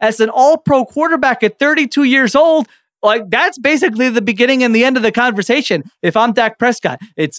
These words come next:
either we're beating that Burrow contract and going above fifty-five million per year, or I'm just gonna chill for a year and I'll figure it out after the season. So Prescott needs to be incentivized to sign this contract extension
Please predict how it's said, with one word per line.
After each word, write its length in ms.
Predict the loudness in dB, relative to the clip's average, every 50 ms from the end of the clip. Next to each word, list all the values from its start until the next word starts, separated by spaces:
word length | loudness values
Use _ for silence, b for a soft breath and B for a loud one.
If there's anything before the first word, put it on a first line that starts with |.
| _ _
either 280 | -6 -4 -2 -2 0
we're 120 | 0 -2 -2
beating 320 | 0 -2 -2 -2 -2 0
that 220 | 0 0 -2 0 0
Burrow 260 | 0 2 2 2 0
contract 540 | 0 -2 -4 -4 -4 -4 -2 -2 -2 -2 -6
and 80 | -6 -4
going 220 | -2 -2 -2 -4
above 320 | -6 -2 0 -2 -2 -2 _ _
fifty-five 580 | -4 -4 _ -6 -8 -2 0 0 0 0 -2
million 300 | -2 -2 0 0 -2 -4
per 100 | -2 -2
year, 440 | -2 0 0 2 2 2 2 0 b b b b _ _ _
or 380 | 0 2 4 4 2 2 -2 -6 _ _ _ _ -2
I'm 220 | 0 0 0 0
just 180 | -2 -4 -4 -2
gonna 160 | -2 -2 -2 -2
chill 260 | 0 0 2 2 2
for 160 | 0 0 0
a 60 | 2 2
year 300 | 2 2 2 2 0 -2 b b _ -4
and 120 | 0 0
I'll 100 | 0 0
figure 320 | 0 -2 0 0 0 0
it 60 | 2 2
out 240 | 0 0 -2 -4 b b b -20 -10 b
after 320 | -4 -4 -4 -4 -6 -6
the 80 | -6 -6
season. 380 | -4 -2 -4 -4 -4 -6 -6
So 120 | -6 -6 -6 b b _ _
Prescott 460 | -4 -2 -2 -2 -2 -2 -2 -2 -2
needs 260 | -2 -2 -2 -2 -2
to 100 | -2 -4 -2
be 100 | 0 0
incentivized 720 | -2 -2 -2 -2 -2 -2 -2 -4 -2 -2 0 -2 -2 -4
to 120 | -6 -10 -10
sign 420 | -6 -4 -2 0 0 0 -2 -2
this 140 | -4 -6 -6
contract 480 | -4 -4 -4 -4 -4 -6 -6 -6 _
extension 540 | -16 -18 -8 -6 -6 -6 -4 -4 -4 -6 -6